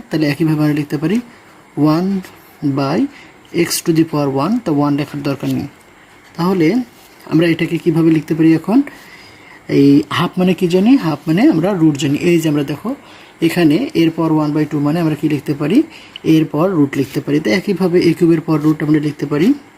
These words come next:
এ কিউব। এরপর হচ্ছে রুট, এরপরে যেহেতু কাটাকাটি যাচ্ছে না, তাহলে কি হচ্ছে? আমরা লবে লবে গুণ করব, হরে হরে গুণ করব।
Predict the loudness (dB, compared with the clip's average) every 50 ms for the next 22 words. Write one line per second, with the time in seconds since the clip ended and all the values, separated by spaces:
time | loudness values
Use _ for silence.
0 | -20 -20 -20 -20 -20 -20 -20 -20 _ _ -20 -20 _ -20 -20 -20 -20 -20 -20 -20
1 | -20 -20 -18 -6 -2 -2 -2 -2 0 2 2 4 4 2 -2 -8 -20 _ _ _
2 | _ -20 -20 -20 -20 -20 -20 -20 -20 -20 -20 -20 _ -20 -20 -20 -20 -20 -6 -2
3 | 0 0 0 2 0 0 2 0 0 0 -2 0 2 4 4 4 2 0 -6 -16
4 | -20 -20 -20 -20 -20 -20 -20 -20 -20 -20 -20 -20 _ _ _ _ -20 -20 _ _
5 | -20 -20 -20 -20 -20 -20 -20 -20 -20 -20 -20 -20 -20 -20 -20 -4 0 0 0 2
6 | 2 2 2 2 2 2 0 2 0 -2 -2 -2 -4 -2 -2 0 0 0 0 0
7 | -2 -2 -2 -2 0 0 2 2 0 0 -2 -2 0 0 0 0 0 2 2 2
8 | 0 0 0 0 0 0 0 -2 -10 -20 -20 -20 -20 -20 -20 -20 _ -4 -2 0
9 | 0 0 0 0 -2 -2 2 2 2 4 4 2 2 0 2 0 0 2 2 0
10 | 0 0 0 -2 -2 -2 -2 0 0 0 0 0 -2 -2 -2 -4 -6 -4 -4 -6
11 | -6